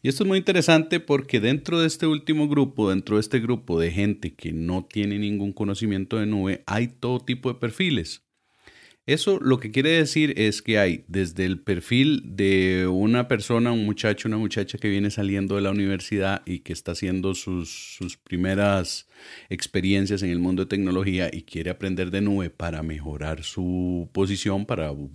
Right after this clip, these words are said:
poder buscar después un trabajo mejor. Después de estos muchachos que, que están haciendo sus primeras,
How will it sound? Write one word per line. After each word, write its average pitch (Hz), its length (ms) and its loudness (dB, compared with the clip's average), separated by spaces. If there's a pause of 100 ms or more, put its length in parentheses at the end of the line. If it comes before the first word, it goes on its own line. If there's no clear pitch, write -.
(140)
poder 80 200 -6
buscar 87 320 -6
después 87 320 -6
un 92 140 -6
trabajo 85 360 -2
mejor. 90 460 -2 (640)
Después 139 300 0
de 151 60 0
estos 151 180 0
muchachos 135 800 2
que, 82 560 -2 (100)
que - 100 -8
están 95 220 -4
haciendo 98 720 2
sus 82 420 -6
primeras, 87 880 -2